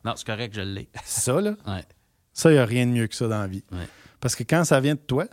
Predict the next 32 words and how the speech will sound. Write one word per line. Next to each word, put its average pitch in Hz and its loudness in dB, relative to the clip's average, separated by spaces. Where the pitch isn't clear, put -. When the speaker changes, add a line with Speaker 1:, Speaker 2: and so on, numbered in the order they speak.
Speaker 2:
puis - -20
que - -20
tu - -6
trouves 156 0
tes 131 2
propres 123 0
réponses, 117 -4
premièrement, 120 2
ça 123 0
reste 117 -2
bien 127 2
plus 131 0
longtemps 123 0
Speaker 1:
Ouais. 92 -4
Speaker 2:
à 117 -2
l'intérieur 120 2
de 107 0
toi 127 -2
et, 190 2
euh, 104 -2
l'influence 127 2
que - 0
tu 110 -2
as 147 2
comme 107 -2
coach - -6
ou - -4
Speaker 1:
Mm. - -4
Speaker 2:
comme 113 2
leader, 107 -4
Speaker 1:
Mm. 95 -6
Speaker 2:
euh, 90 -6